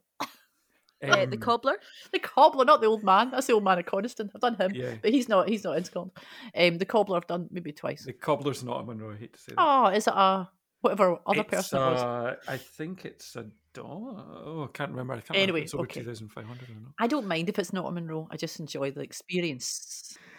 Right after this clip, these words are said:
Speaker 3: Eh, so I'm gonna talk about Munros. There are, eh, well, they're over three thousand feet. And there are, I, I wrote this down, two hundred and eighty-two of them at the moment. The Scottish Mountaineering Club holds the list, and it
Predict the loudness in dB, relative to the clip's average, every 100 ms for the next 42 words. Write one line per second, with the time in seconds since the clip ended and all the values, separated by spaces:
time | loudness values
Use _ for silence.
0 | 2 2 2 4 6 6 2 -2 2 2
1 | 4 2 2 -4 -4 -2 2 2 2 -2
2 | 2 4 6 4 0 2 4 4 4 4
3 | 2 0 -2 -2 2 2 4 4 4 -2
4 | -6 0 0 0 -4 -8 -8 -8 -10 -20
5 | -20 -20 -6 0 2 2 0 -2 -8 -8
6 | -2 0 0 -2 0 2 4 2 -2 -10
7 | -14 -14 -16 -14 -10 -10 -4 0 2 0
8 | -2 -4 -4 -8 -6 -2 -2 -4 -8 -10
9 | _ _ -10 -8 -4 -4 -4 -6 -2 0
10 | 0 -2 -8 -14 -4 -2 -2 -4 -4 -4
11 | -4 -6 -8 -8 -6 -6 -6 -6 -6 -6
12 | -8 -10